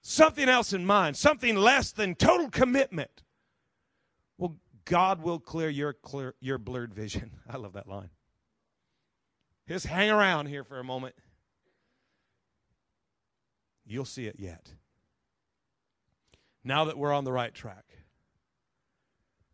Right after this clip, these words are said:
let's stay on it. Stay on it.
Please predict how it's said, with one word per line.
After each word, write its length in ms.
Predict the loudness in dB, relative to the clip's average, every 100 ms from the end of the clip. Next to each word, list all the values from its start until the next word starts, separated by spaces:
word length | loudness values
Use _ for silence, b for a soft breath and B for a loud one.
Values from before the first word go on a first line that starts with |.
| _ _
let's 120 | -16
stay 260 | -14 -14 -12
on 200 | -12 -12
it. 200 | -16 _ _ _ _ _ _ _ _ _ _ _ _ _ _ _ _ _ _ _
Stay 320 | -16 -14 -12 -10
on 200 | -10 -12
it. 280 | -18 -20